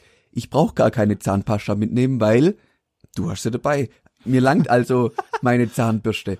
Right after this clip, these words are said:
Speaker 2: Und meine
Speaker 1: Und
Speaker 2: Zahnpasta.
Speaker 1: Genau,
Speaker 2: Ja?
Speaker 1: und deine Zahnpasta.
Speaker 2: Klar.
Speaker 1: Dann hab ich noch weiter gedacht, ich wusste nämlich, dass du die gleiche elektrische Zahnbürste hast wie wir.
Speaker 2: Oh nein!
Speaker 1: So, und hab schon
Speaker 2: Oh nein!
Speaker 1: gedacht, und ich wusste, dass du so ein Zahnwichser bist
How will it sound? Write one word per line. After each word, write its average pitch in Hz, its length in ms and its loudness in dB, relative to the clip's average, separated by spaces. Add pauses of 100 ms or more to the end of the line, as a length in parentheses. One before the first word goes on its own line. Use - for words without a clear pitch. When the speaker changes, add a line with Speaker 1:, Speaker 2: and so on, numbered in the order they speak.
(100)
Speaker 2:
Und 196 200 0
meine 180 300 4
Speaker 1:
Und 185 60 4
Speaker 2:
Zahnpasta. 175 800 2
Speaker 1:
Genau, 349 420 -2
Speaker 2:
Ja? - 140 2
Speaker 1:
und 233 100 0
deine 123 220 2
Zahnpasta. 196 500 -4
Speaker 2:
Klar. 165 280 2 (180)
Speaker 1:
Dann 131 160 0
hab 165 140 2
ich 151 80 2
noch 120 200 2
weiter 160 260 0
gedacht, 120 400 -4
ich 107 160 -10
wusste 143 260 -6
nämlich, 139 240 -2
dass 120 160 -6
du 113 80 -14
die - 180 -6
gleiche 123 380 -4
elektrische 123 480 -2
Zahnbürste 123 500 -6
hast 110 220 -8
wie 104 160 -6
wir. 147 280 -2
Speaker 2:
Oh 294 240 6
nein! 254 540 4
Speaker 1:
So, 175 160 4
und 156 100 4
hab 170 140 4
schon 160 100 2
Speaker 2:
Oh 147 60 2
nein! 151 140 2
Speaker 1:
gedacht, 147 300 2 (440)
und 156 120 2
ich 147 200 0
wusste, 196 240 2
dass 151 180 2
du 151 100 -2
so 139 120 0
ein 131 140 0
Zahnwichser 147 560 0
bist 147 320 -2